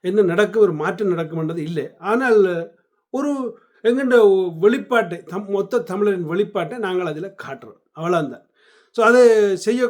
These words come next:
செய்யக்கூடாது இல்லை. அது உண்மையா அவர் அப்படி ஒரு வசனம் அதுல தமிழ்ல வெறுமையா இருந்தால், so அதற்கு பிறகு நாங்க அடுத்த கட்ட நடவடிக்கை எடுக்கணும் வழியே. இதை வச்சு நாங்கள் ஏதேனும் ஒரு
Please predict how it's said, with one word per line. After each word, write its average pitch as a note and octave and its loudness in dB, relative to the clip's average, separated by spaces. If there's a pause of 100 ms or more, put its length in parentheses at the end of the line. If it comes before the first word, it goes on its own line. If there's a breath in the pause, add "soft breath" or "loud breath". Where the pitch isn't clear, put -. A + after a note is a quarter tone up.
செய்யக்கூடாது G3 -2
இல்லை. D#3 -2
அது D#3 -8
உண்மையா A#3 -2
அவர் G#3 2
அப்படி E3+ -2
ஒரு D#3+ -4
வசனம் E3+ -2
அதுல D#3+ -4
தமிழ்ல D#3 -2
வெறுமையா E3 -6
இருந்தால், C3 -12 (340 soft breath)
so B3 -8
அதற்கு G#3+ 0
பிறகு G3 -2
நாங்க F#3+ 0
அடுத்த G3+ -2
கட்ட E3+ -6
நடவடிக்கை E3 -4
எடுக்கணும் D3 -6
வழியே. C3+ -8 (500 soft breath)
இதை F#3+ 4
வச்சு G3 -2
நாங்கள் F#3+ 4 (100)
ஏதேனும் F#3 4
ஒரு E3+ -2